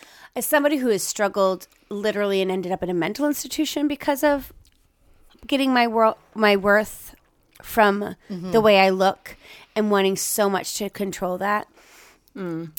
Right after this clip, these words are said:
Speaker 1: I have seen some of the most beautiful people in the world. Like, I've worked with them in their, I've done their weddings where they look like they've just come out of, I've worked for someone who worked for Vogue. Like, I,
Speaker 3: Mm-hmm.
Speaker 1: and they are some of the most hateful,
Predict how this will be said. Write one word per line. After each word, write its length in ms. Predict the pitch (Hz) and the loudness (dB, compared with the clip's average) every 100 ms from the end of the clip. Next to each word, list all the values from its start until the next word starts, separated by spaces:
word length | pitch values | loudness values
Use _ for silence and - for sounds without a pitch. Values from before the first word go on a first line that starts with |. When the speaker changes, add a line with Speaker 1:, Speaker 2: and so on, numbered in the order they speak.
| - | 4
Speaker 1:
I 120 | 240 | 6
have 120 | 233 | 6
seen 260 | - 269 226 | 2 -4 -4
some 200 | - 208 | -4 -2
of 40 | |
the 60 | 202 | 0
most 320 | 208 190 175 | 2 0 0
beautiful 480 | 190 220 226 220 226 | -2 2 2 2 -6
people 380 | - 220 202 202 | -6 -6 -6 -4
in 80 | |
the 80 | 196 | -2
world. 320 | 170 180 180 | -2 -2 -2
Like, 280 | 185 165 - _ - | -2 -4 -10 _ -4
I've 200 | 190 165 _ _ - | -4 -4 _ _ -8
worked 300 | 190 - - | -8 -8 -12
with 140 | - | -8
them 260 | 196 185 190 | -6 -4 -6
in 180 | 180 | -6
their, 160 | 180 175 - | -6 -6 -8
I've 300 | 175 175 202 | -10 -12 -6
done 140 | 185 | -4
their 120 | 185 180 | -2 -2
weddings 360 | 180 190 175 | -2 -2 -4
where 100 | 196 | -4
they 160 | 180 180 | -2 -2
look 420 | 185 196 180 - | 0 0 0 -4
like 240 | - 185 - | -6 -4 -4
they've 180 | 180 160 | -6 -6
just 240 | 175 - | -8 -8
come 200 | - 185 | -8 -6
out 160 | 175 175 | -4 -4
of, 160 | 165 - - - _ _ | -8 -12 -20 -20 _ _
I've 120 | 180 165 | -10 -8
worked 180 | 165 | -10
for 80 | - | -10
someone 300 | 196 202 208 | -8 -6 -4
who 100 | 208 | -6
worked 240 | 208 214 - | -8 -10 -8
for 160 | 226 | -4
Vogue. 400 | 190 254 165 - | 0 2 0 0
Like, 220 | 180 180 - | -2 0 8
I, 360 | 220 214 214 - - - - - | 10 10 8 0 -20 -20 -20 -14
Speaker 3:
Mm-hmm. 400 | 202 190 175 143 143 _ _ - | -10 -6 -6 -6 -10 _ _ -4
Speaker 1:
and 240 | 233 226 214 | 0 4 4
they 160 | 202 | 6
are 100 | 202 | 4
some 300 | 190 - 202 | 0 0 0
of 80 | 190 | 0
the 60 | 190 | -2
most 300 | 196 180 - | -4 -6 -8
hateful, 880 | - - 214 - - 226 220 226 | -8 -2 -2 -2 -6 -2 0 -2